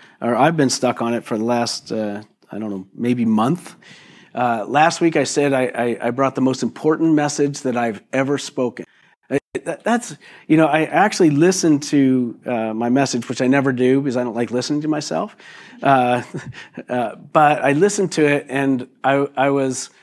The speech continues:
I was like, "Dude, you should definitely do this." Y-, y-, you know, uh,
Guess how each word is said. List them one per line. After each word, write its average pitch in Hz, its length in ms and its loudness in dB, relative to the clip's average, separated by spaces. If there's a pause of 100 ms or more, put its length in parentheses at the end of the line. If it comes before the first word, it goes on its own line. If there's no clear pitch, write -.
(180)
I - 60 -6
was 131 180 -4
like, 131 380 -2 (800)
"Dude, 170 360 0
you 180 80 0
should 151 460 -4
definitely 196 540 2
do 175 200 2
this." - 480 -4 (1040)
Y-, 156 220 0
y-, 156 240 0
you 143 180 0
know, 135 240 -2 (420)
uh, 143 380 4